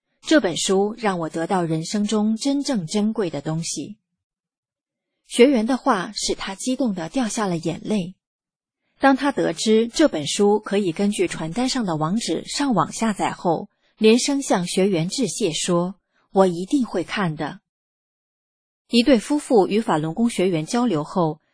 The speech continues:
非常认同真善忍的准则。学员接着给他们讲述了中共对法轮功的迫害。那位男士说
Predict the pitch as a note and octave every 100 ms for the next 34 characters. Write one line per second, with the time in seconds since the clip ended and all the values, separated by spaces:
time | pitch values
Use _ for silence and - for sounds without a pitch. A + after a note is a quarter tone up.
0 | _ - D4+ - F3 F3 B3 F#3+ - D#3
1 | F3 C4+ C4+ - G#3+ - G#3+ F3+ - A3+
2 | A#3 D#3 C#3+ E3+ - _ _ _ _ _
3 | - G#3 G3+ F3+ F#3+ C4 B3+ F3 D#3+ -
4 | G3+ G#3+ - D#3 - G3+ E3 D#3 A3+ A3+
5 | A3 F3 G3 D#3+ E3 D3 D3+ G3 G3+ -
6 | - G#3 - F#3 D#3 G#3 _ _ _ _
7 | _ _ _ C4+ B3 G3 D#3 D#3 - B3+
8 | E3 F#3 F3+ G3